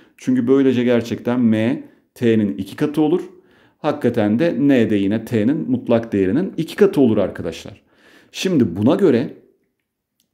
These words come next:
x eksi m'nin karesi, yani öyle bir x değeri var ki arkadaşlar,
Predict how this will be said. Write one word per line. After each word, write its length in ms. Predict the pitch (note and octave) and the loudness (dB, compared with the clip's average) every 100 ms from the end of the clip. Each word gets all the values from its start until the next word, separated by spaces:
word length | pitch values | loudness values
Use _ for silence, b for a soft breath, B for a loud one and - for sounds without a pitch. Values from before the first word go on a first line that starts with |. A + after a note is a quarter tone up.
| _ | _
x 220 | G#2+ - | -10 0
eksi 240 | D3 D3 D#3 | 0 2 2
m'nin 320 | D#3 D#3 D#3+ | 4 4 2
karesi, 420 | D3+ C#3+ A#2+ - | 2 2 0 0
yani 320 | F#2+ A#2 A#2+ A#2 | 2 4 2 4
öyle 280 | D3 F3 | 4 4
bir 100 | F#3+ | 2
x 280 | E3+ - - | -2 -8 0
değeri 260 | F3+ F3+ G3 | 4 4 4
var 220 | G#3+ G3+ | 0 0
ki 80 | D3+ | 0
arkadaşlar, 680 | A#2+ A#2 G#2+ - E3+ F#3 | -2 0 -2 -2 -6 -8